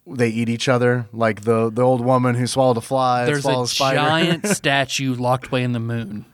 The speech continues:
Speaker 2: that can suck all of them in
Speaker 1: It's a
Speaker 2: at
Speaker 1: moon
Speaker 2: once
Speaker 1: statue?
Speaker 2: and wake up.
Speaker 1: What's it shaped like?
Speaker 2: Well, the, the moon was made to contain it. The moon used to not exist
Speaker 1: Uh-huh.
Speaker 2: until the s-,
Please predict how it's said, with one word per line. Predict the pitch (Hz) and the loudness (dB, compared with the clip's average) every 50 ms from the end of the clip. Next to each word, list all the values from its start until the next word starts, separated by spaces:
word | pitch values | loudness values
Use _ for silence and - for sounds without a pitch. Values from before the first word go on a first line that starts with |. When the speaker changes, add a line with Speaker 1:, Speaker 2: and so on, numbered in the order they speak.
| _ _ - | _ _ -2
Speaker 2:
that | 131 127 127 127 | 0 0 0 -2
can | - 127 123 | -4 -6 -4
suck | - - - - 143 127 - - | -2 0 2 4 4 2 2 0
all | 120 131 135 135 139 | 2 4 4 4 4
of | 139 135 | 2 2
them | 135 131 131 | 2 0 0
in | - 123 131 131 127 | -2 -2 -2 -2 -2
Speaker 1:
It's | 127 127 | -2 -2
a | 139 | -2
Speaker 2:
at | 127 | -2
Speaker 1:
moon | 127 139 160 185 202 | 0 0 2 2 2
Speaker 2:
once | 208 214 - | 2 0 0
Speaker 1:
statue? | 226 208 185 185 180 - - 208 214 | 0 0 0 0 0 0 0 0 0
Speaker 2:
and | 240 | 0
wake | 127 127 117 - - | 0 0 -2 -2 -4
up. | 123 98 71 - - - - _ - | -6 -6 -8 -14 -18 -20 -20 _ -2
Speaker 1:
What's | 139 143 151 - - | 2 2 2 4 2
it | 180 180 | 0 2
shaped | - - 135 107 98 - - | 2 2 0 0 0 -2 -6
like? | 95 95 98 - - - - _ - | -6 -6 -6 -6 -8 -14 -14 _ 0
Speaker 2:
Well, | 151 160 | 0 0
the, | 143 156 156 151 | 2 0 -2 -2
the | 147 147 151 143 | 0 0 0 0
moon | 135 143 170 180 190 196 190 | 0 0 2 2 2 2 2
was | 175 156 127 127 | 0 0 -2 0
made | 139 143 143 147 143 127 | 0 0 0 0 0 -2
to | - 147 | -4 -8
contain | - - 123 113 - - - 135 131 120 113 | -6 -6 -10 -10 -8 -8 -6 -4 -4 -4 -4
it. | 107 - - | -6 -10 -8
The | 113 123 | -2 2
moon | 165 196 196 | 2 4 4
used | 190 190 165 - | 4 4 2 0
to | 170 | 2
not | 160 160 156 143 | 4 4 4 4
exist | 131 127 117 160 170 151 131 120 - - | 2 -2 0 2 2 2 2 0 -4 -6
Speaker 1:
Uh-huh. | - - 107 | -4 -4 -2
Speaker 2:
until | 101 - 139 135 127 123 120 | 0 2 4 4 4 2 0
the | 117 127 127 127 127 - | 0 0 0 0 -2 -2
s-, | - - - - | -2 -2 -2 -2